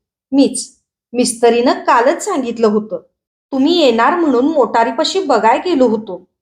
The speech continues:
"मग चलतोस ना? दिवस वर आलाय चांगला." "होय, चला की. भाकरी बांध ग." "टेका की." रामाचं खोपट भारीच बुटकं होतं. आत वाकून शिरून मी बाहेरील छपराच्या मेढीला टेकून बसलो.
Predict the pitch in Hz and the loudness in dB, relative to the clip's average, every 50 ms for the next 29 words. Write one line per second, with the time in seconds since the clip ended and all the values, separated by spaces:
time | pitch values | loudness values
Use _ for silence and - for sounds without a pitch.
0 | _ _ _ _ _ _ _ _ _ - 254 294 311 302 - 330 285 247 220 208 | _ _ _ _ _ _ _ _ _ -4 -4 -4 -4 -2 0 0 0 0 0 0
1 | 330 392 381 - 247 214 240 285 - - _ _ _ _ _ _ _ 208 202 247 | 0 0 0 -2 -2 -4 -4 -6 -10 -16 _ _ _ _ _ _ _ -4 -2 0
2 | 226 240 285 - - 294 254 247 262 302 359 339 277 233 208 208 208 226 208 190 | 2 2 2 2 0 0 2 4 4 4 2 2 2 2 2 0 0 -2 -6 -6
3 | 175 165 175 - _ _ _ _ _ _ _ _ _ - 285 285 240 - - - | -6 -10 -14 -16 _ _ _ _ _ _ _ _ _ 0 2 2 2 0 -2 -6
4 | - - _ _ _ - - 311 302 320 392 381 - 269 202 - - - _ _ | -14 -20 _ _ _ -4 0 2 2 2 0 0 -4 -6 -8 -8 -12 -18 _ _
5 | _ _ _ _ _ _ - 220 247 254 254 - 254 285 339 349 339 349 330 262 | _ _ _ _ _ _ -4 -4 -2 0 2 2 4 4 4 4 2 0 0 0
6 | 269 202 135 - - - _ _ _ _ _ _ _ _ _ _ _ - 330 302 | 0 0 -2 -4 -12 -20 _ _ _ _ _ _ _ _ _ _ _ -2 -2 0
7 | 302 302 330 415 - - 302 - - - _ _ _ _ _ _ _ _ _ _ | 0 0 0 0 0 -2 -6 -6 -8 -10 _ _ _ _ _ _ _ _ _ _
8 | - 226 233 220 202 202 196 202 202 - 349 381 - - 277 220 - 226 302 - | -2 0 2 2 2 2 0 -2 -2 -4 -8 -6 -2 0 0 2 2 0 -2 -2
9 | 370 269 240 233 214 214 262 285 - 294 247 254 - - - - 254 311 320 311 | -4 -4 -4 -2 -2 -2 -2 -4 -6 -8 -8 -8 -8 -8 -6 -4 -4 -2 0 -2
10 | 277 - - - 180 185 - _ _ _ _ _ _ _ _ - 208 214 247 269 | -2 -2 -4 -6 -14 -14 -16 _ _ _ _ _ _ _ _ -10 -8 -6 -6 -6
11 | - 320 277 262 226 - 214 - 294 330 392 381 - 320 285 226 226 208 208 214 | -4 0 2 2 2 0 -2 -4 -4 -4 -2 -2 -2 -2 -2 0 0 0 0 0
12 | 240 311 320 - 262 214 196 208 208 214 240 285 339 - - - 262 - - 208 | -2 -2 -2 0 0 0 2 2 0 0 0 -2 -4 -6 -6 -6 -6 -2 0 0
13 | 202 202 - 285 311 339 330 262 214 202 233 220 226 285 339 330 - 277 220 196 | 0 0 0 -2 -2 0 0 0 0 0 0 -2 -2 -2 -4 0 0 0 0 0
14 | 214 - 247 285 320 302 254 - - 185 180 170 - _ | 0 -4 -4 -2 0 0 -2 -2 -4 -8 -10 -12 -12 _